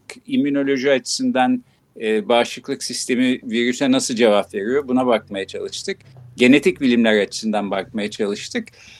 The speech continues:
E, bugün de yine bir biyolog uzman konuğumuz var. Fakat, e, bu sefer daha genel bir bakış açısıyla salgına bakmak istiyoruz. E, salgın hakkında da pek çok,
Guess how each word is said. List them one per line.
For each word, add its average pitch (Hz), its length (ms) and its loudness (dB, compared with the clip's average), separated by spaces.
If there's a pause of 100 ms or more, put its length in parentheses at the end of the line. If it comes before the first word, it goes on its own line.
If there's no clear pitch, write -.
(220)
E, 143 320 4 (160)
bugün 202 380 4
de 233 60 2
yine 220 340 6
bir 196 220 0
biyolog 190 560 8
uzman 156 440 -2
konuğumuz 139 560 -4
var. 240 180 0 (200)
Fakat, 247 540 -2 (520)
e, 170 320 -6
bu 233 80 -2
sefer 226 540 0
daha 175 220 2
genel 190 420 2
bir 170 160 -4
bakış 170 300 -6
açısıyla 180 460 -6
salgına 175 680 2 (360)
bakmak 117 520 -2
istiyoruz. - 720 -10 (460)
E, 139 60 -2 (1800)
salgın 165 500 8
hakkında 170 580 2
da 151 120 4
pek 165 260 2
çok, - 360 0